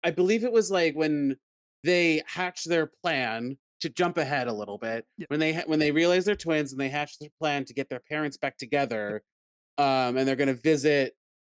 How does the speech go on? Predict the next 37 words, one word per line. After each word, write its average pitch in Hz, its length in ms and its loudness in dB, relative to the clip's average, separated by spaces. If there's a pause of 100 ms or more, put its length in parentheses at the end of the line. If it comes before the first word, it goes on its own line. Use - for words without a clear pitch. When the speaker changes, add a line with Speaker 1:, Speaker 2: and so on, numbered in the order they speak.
(400)
Speaker 1:
this 170 180 2
is 165 120 0
the 143 80 2
Parent 151 320 0
Trap 147 200 0
moment. 120 380 0
They're 127 100 -2
gonna 131 200 -2
visit 131 340 2
Speaker 2:
Right. 135 100 -8
Speaker 1:
the 139 140 2
other 143 220 2
parent 131 600 0
and 123 460 -4
convince 131 360 -6
Speaker 2:
Try 170 160 0
to 160 80 0
Speaker 1:
them. 160 60 -2
Speaker 2:
convince 147 340 -2
them. 147 180 -8 (720)
Speaker 1:
Megan 294 340 2
Mullally 190 440 4
had 165 240 -2
a 156 40 -4
song 196 540 2
first, 123 540 0
and 151 180 -4
then 165 140 2
we 185 120 2
went 151 220 -2
into 131 220 -8
Nathan 135 420 -4
Lane's 196 420 0
scene, 131 480 -4
Speaker 2:
That's 175 200 0
Speaker 1:
and 143 100 -2
then 175 60 2